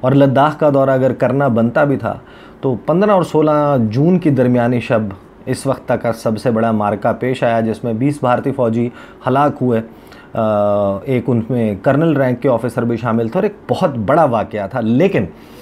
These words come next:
अ, अठारह दिन के बाद जुमे के रोज़ भारतीय वज़ीर आज़म पहुँचते हैं, सरहद से कई सौ मील दूर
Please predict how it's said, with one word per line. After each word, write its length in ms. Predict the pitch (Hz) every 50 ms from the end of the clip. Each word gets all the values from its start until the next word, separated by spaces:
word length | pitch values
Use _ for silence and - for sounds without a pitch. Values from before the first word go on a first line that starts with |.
| - - - - - -
अ, 340 | - 107 107 107 104 104 - -
अठारह 360 | 127 127 151 156 156 151 143
दिन 240 | 131 123 120 120 110
के 80 | 113
बाद 300 | 107 101 95 90 90 92 92 - - - - - - -
जुमे 280 | 117 135 131 135 135 123
के 100 | 120 113
रोज़ 280 | 107 107 110 95 92
भारतीय 360 | 95 92 104 107 98 - 123 113
वज़ीर 220 | 107 104 107 101
आज़म 300 | 101 98 92 104 101 98
पहुँचते 420 | 95 104 101 101 95 95 - -
हैं, 220 | 110 110 104 98 - - - - - - - -
सरहद 260 | 131 117 123 120 113
से 420 | 113 - 131 120 117 113 107 98 - - - - -
कई 460 | 139 135 143 139 135 131 127 117 - - - - - - - - - - - -
सौ 300 | - - 147 139 139 135
मील 340 | 131 123 120 120 113 113 107 - - - - - - - - - 110
दूर 440 | 113 117 135 139 135 120 98 -